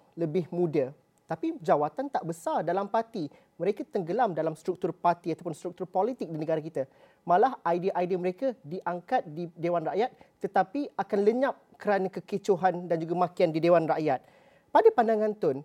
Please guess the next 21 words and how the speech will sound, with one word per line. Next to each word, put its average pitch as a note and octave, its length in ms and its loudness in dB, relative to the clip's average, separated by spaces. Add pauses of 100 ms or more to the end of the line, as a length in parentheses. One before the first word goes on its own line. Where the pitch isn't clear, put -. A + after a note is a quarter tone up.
(420)
bagaimana? B3 560 -2
Kita A#3+ 240 2
tidak A#3+ 240 0
boleh, F#3+ 240 0 (320)
benar D#4 320 2
ada - 160 0
satu A#3 240 -2 (240)
peringkat A#3+ 320 0
kita A3+ 240 -2
rasa A3 160 0
kita A3+ 240 -6
putus G3+ 320 -10
asa G3 240 -2
dengan F3 160 -6
ahli F3 160 -8
politik. G#3 480 -4 (340)
Tetapi F#3+ 380 -4 (100)
ada F#3 380 -6
juga E3+ 240 -8
kelompok-kelompok F3+ 800 -8
kecil F3+ 400 -6